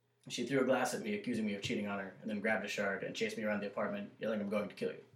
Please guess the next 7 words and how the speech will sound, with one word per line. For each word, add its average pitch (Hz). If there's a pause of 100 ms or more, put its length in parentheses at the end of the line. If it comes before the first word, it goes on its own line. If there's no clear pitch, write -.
(400)
Like, 107
came 113
at 104
me 101
slashing. - (1800)
She -
missed. -